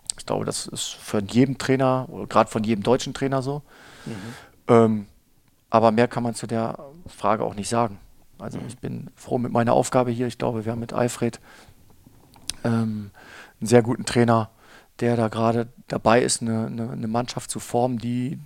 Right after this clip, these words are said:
Speaker 1: dann wieder zurück in die Weltspitze kommt, und da nah dran ist.
Speaker 2: Mhm.
Speaker 1: Und, ähm, deswegen, der Handballsport ist so schnelllebig, da mache ich mir jetzt schon mal überhaupt keine Gedanken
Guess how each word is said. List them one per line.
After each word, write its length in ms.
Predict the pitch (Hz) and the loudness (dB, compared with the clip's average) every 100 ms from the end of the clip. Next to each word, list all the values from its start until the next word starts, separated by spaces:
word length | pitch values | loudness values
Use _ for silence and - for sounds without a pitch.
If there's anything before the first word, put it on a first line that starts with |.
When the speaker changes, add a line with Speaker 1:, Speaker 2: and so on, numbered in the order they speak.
| - | -2
Speaker 1:
dann 220 | 127 120 | 0 0
wieder 200 | 123 120 | -2 -4
zurück 240 | - 123 | -6 -6
in 60 | 123 | -4
die 100 | 113 | -2
Weltspitze 440 | 123 - 131 - | -2 -2 -6 -6
kommt, 340 | - 131 131 - _ - - - - | -4 -4 -6 -12 _ -14 -14 -14 -10
und 140 | 110 | 0
da 100 | 117 | 2
nah 160 | 110 107 | 4 2
dran 240 | - 120 | 2 0
ist. 220 | 135 147 - _ - - - - | 0 -4 -10 _ -20 -20 -20 -14
Speaker 2:
Mhm. 240 | 143 101 123 | -12 -12 -12
Speaker 1:
Und, 380 | 277 110 110 - | -4 -2 -2 -2
ähm, 540 | 117 107 101 98 98 92 - _ _ _ _ _ - - _ _ _ - | 0 2 2 -4 -8 -14 -20 _ _ _ _ _ -20 -20 _ _ _ -4
deswegen, 560 | 113 - 117 104 101 95 - - - _ _ - - | -2 6 6 6 0 -8 -18 -20 -20 _ _ -20 2
der 80 | 113 | 2
Handballsport 540 | 117 127 - 123 120 | 4 2 2 0 0
ist 120 | 113 - | 0 -6
so 100 | 113 | -6
schnelllebig, 640 | - 123 123 123 123 - | -2 -2 0 -2 -4 -4
da 160 | 110 107 | -2 2
mache 180 | 107 117 | 2 0
ich 120 | - | -2
mir 140 | 117 | -4
jetzt 240 | 110 117 - | -2 -2 -2
schon 100 | 123 | -2
mal 120 | 113 | -2
überhaupt 300 | 107 101 - | -2 -4 -2
keine 220 | 107 104 | -2 -2
Gedanken 400 | - 101 123 - | 0 0 0 -4